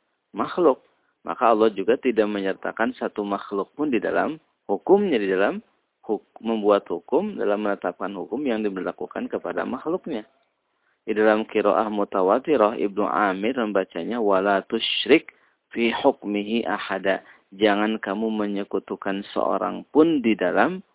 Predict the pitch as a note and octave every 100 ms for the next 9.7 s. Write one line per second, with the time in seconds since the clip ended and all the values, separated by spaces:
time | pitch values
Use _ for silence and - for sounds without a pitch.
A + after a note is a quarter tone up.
0 | _ - B2 - D3+ A2+ E2+ E2 - _
1 | _ _ _ _ - F2+ F#2+ D#3 B2+ A2
2 | G2 F#2 F#2 F#2 F#2 F#2+ G2 - F2 A#2
3 | C#3 E2 F#2+ A#2+ - _ _ _ - D#3
4 | G#3+ C#3+ F2+ F#2 _ _ - F#2 G#2 G#2+
5 | - G#2 G2 G2+ G2+ G2 F2+ - - G2
6 | A2 B2+ E2 G2+ - F#2+ - C3 C3+ G2
7 | F#2+ F#2+ - F#2+ F#2+ F2 A#2 C#3+ G#2 F#2
8 | F2 - B2+ D#3+ _ _ _ _ _ -
9 | G3 - - C#3+ C#3+ - G2